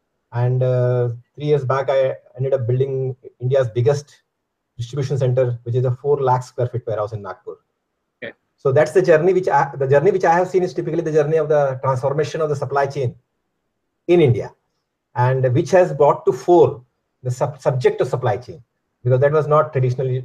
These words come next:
uh, taught. So, uh, that's a brief about my profile. Um, we can discuss this later. So as we move on,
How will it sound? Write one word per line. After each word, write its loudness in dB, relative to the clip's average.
uh, -8
taught. -6
So, 2
uh, -2
that's 2
a -6
brief 2
about 4
my 2
profile. 2
Um, -4
we -8
can -4
discuss 0
this -4
later. -6
So -6
as 0
we 0
move 2
on, 2